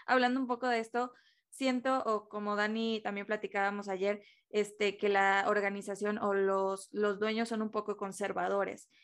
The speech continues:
Entonces, tal vez por este sentido es que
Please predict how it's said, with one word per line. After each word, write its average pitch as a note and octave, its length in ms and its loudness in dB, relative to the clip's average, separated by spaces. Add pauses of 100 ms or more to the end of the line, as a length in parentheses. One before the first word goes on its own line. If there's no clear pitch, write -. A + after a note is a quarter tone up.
(140)
Entonces, G#3 440 -2
tal G#3 220 2
vez A3 200 0
por A3+ 260 2
este A3 540 -2
sentido A3 680 -2
es G3+ 220 -6
que G#3 340 -2